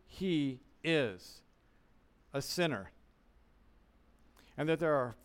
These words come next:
far worse consequences than being lame. So what specific sin is Jesus speaking of here?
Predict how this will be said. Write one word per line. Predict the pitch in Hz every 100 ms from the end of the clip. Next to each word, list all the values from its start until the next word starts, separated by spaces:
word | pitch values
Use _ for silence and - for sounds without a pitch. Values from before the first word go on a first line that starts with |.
| -
far | 175 185 190 190 190
worse | 151 170 175 165
consequences | - - 165 160 156 - 143 135 135 127 123 - - _ -
than | 123 135 123
being | 139 143 156 160 156 - _ _ _ _
lame. | 123 127 151 143 110 98 90 - _ _ _ _ _ _ _ _ _ _ _ - - - _ - - - - _ _ _ _ _ _ _ - _ - - -
So | 156
what | 170 226
specific | - 214 - 185 180
sin | - 170 165 135
is | 110
Jesus | 107 135 123 117
speaking | - 139 135 117 104
of | 95 -
here? | 104 90